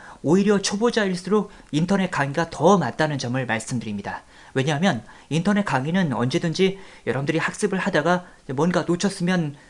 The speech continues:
되감기 눌러서 앞에 내용 다시 들으면 되는 거고, 또 뭔가 모르는 내용이 있으면 질문 게시판을 통해서 질문을 할 수가 있는 것이거든요. 오히려 현장의 수업은 단체 수업으로 진행이 되는데요.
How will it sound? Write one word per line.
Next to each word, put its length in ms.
되감기 340
눌러서 300
앞에 420
내용 300
다시 340
들으면 320
되는 220
거고, 380
또 120
뭔가 300
모르는 340
내용이 260
있으면 400
질문 320
게시판을 460
통해서 400
질문을 420
할 80
수가 160
있는 280
것이거든요. 680
오히려 440
현장의 440
수업은 480
단체 300
수업으로 300
진행이 280
되는데요. 440